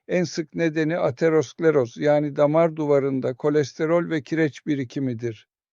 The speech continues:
Bu durum bacaklara giden kan akımını azaltarak yürürken ağrı, kramp, yorgunluk, bacak soğukluğu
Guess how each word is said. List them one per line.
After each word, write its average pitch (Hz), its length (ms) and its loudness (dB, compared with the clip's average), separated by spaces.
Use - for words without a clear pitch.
Bu 185 200 2
durum 165 360 4
bacaklara 160 640 4
giden 151 380 0
kan 165 240 0
akımını 151 480 -2
azaltarak 147 720 2
yürürken 147 680 -2
ağrı, 139 580 2
kramp, 139 480 0
yorgunluk, 147 760 0
bacak 139 400 2
soğukluğu 143 760 0